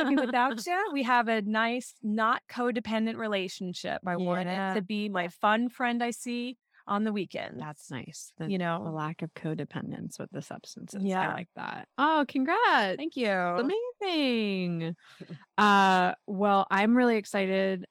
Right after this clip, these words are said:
Speaker 2: as always, about who we're interviewing today.
Speaker 1: Mm-hmm.
Speaker 2: We have Pony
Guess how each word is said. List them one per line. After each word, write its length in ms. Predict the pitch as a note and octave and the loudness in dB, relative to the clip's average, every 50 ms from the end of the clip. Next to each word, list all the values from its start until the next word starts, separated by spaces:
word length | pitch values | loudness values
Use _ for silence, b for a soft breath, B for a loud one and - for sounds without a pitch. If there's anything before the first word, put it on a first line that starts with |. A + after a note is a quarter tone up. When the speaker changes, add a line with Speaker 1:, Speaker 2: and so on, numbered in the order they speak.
| _ | _
Speaker 2:
as 200 | - G3+ G3+ F#3 | 4 4 4 4
always, 800 | - - F3 F3 F3+ E3 D3+ - C3+ C#3 D#3 F3 F#3 F#3+ G#3 F#3+ | 2 0 0 0 0 0 -2 -4 -4 -6 -4 -4 -4 -4 -4 -4
about 340 | G#3+ - F#3 F3+ E3+ E3+ E3 | -2 0 2 2 2 2 0
who 120 | D#3+ F3+ E3+ | -2 -4 -4
we're 140 | E3 D#3 | -4 -4
interviewing 580 | D#3 D#3+ D#3+ E3 E3 D#3 D#3 C#3+ C#3+ D3+ - E3 | -4 -4 -6 -6 -6 -6 -8 -8 -8 -8 -8 -10
today. 640 | - - F#3 F#3 F#3 - - G3+ F#3+ F3 E3 E3+ F3 | -8 -8 -6 -6 -6 -6 -6 -4 -4 -4 -6 -6 -8
Speaker 1:
Mm-hmm. 100 | - F#3 | -8 -8
Speaker 2:
We 140 | F3 F3 E3+ | -8 -6 -6
have 400 | D#3 E3 F3 E3+ E3+ E3+ E3 E3 - - _ | -6 -6 -4 -4 -2 -4 -4 -6 -10 -18 _
Pony 760 | - F3+ E3+ E3+ E3 E3 D3+ C#3 C3+ C3 C#3+ D#3+ F3 F#3 F#3+ | -6 -4 -2 -2 -2 -2 -4 -6 -8 -8 -8 -8 -8 -8 -10